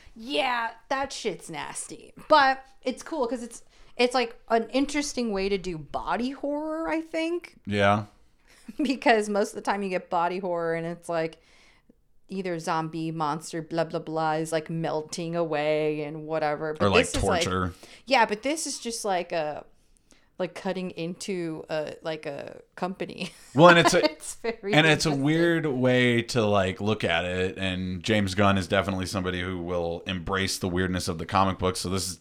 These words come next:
Speaker 2: this, I mean, I don't know for a fact, but I just feel like this definitely has to be something ripped from the comic books. This is, this isn't just something that, like, what if this? Like, this has to be something that existed somewhere in the Marvel comic book universe. And maybe it doesn't look as gross when it's, you know,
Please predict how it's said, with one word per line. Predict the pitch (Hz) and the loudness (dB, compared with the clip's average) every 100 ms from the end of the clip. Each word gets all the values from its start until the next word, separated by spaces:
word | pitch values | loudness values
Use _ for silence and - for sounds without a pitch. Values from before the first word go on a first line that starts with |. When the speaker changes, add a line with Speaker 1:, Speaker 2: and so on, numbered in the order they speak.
| _ | _
Speaker 2:
this, | 113 120 - - - - - | 2 2 0 -8 -16 -20 -8
I | 113 | 4
mean, | 123 | 6
I | 135 | 6
don't | 123 | 6
know | 120 127 | 4 4
for | 123 101 | 2 -6
a | |
fact, | - 135 147 - | -4 -2 -2 0
but | 101 | 2
I | 98 | 4
just | 95 - | 2 0
feel | 95 | 0
like | 90 | 0
this | 92 | 0
definitely | 104 101 95 | 2 4 2
has | |
to | 95 | 2
be | 90 | -2
something | 98 90 87 | -2 -4 -4
ripped | 90 - | -6 -6
from | - 82 | -8 -8
the | 82 | -6
comic | 80 78 71 | -4 -6 -10
books. | 73 71 | -14 -12
This | 92 - | -10 -10
is, | 95 87 | -10 -10
this | 92 90 | -10 -6
isn't | 95 90 | -6 -6
just | 87 - | -8 -8
something | 90 85 90 87 | -8 -8 -10 -8
that, | 82 | -6
like, | 85 87 - - - | -6 -6 -14 -20 0
what | 233 214 | 6 8
if | 208 - | 6 10
this? | 233 151 98 - | 12 12 10 2
Like, | 110 95 | 0 0
this | 98 104 - | 2 2 2
has | 127 127 131 | 4 4 2
to | 120 | -2
be | 113 | -2
something | 117 107 101 | 0 0 2
that | 98 | 0
existed | 92 101 - 87 | 2 -2 -2 -4
somewhere | 110 101 98 90 | -2 0 2 0
in | 87 90 | -2 -4
the | 85 - - - - | -6 -6 -12 -20 -10
Marvel | 104 101 95 92 | 0 2 2 0
comic | - 98 90 | 0 0 2
book | 92 | 0
universe. | 95 107 98 117 | 2 2 4 6
And | |
maybe | 151 196 | 6 8
it | 208 | 8
doesn't | 202 208 220 | 6 6 6
look | 240 | 6
as | 190 | 4
gross | 151 135 101 - - - _ _ | 6 8 8 4 -6 -16 _ _
when | 135 123 | 4 4
it's, | - - - | 4 -4 0
you | 123 | 4
know, | 113 92 92 | 4 4 -2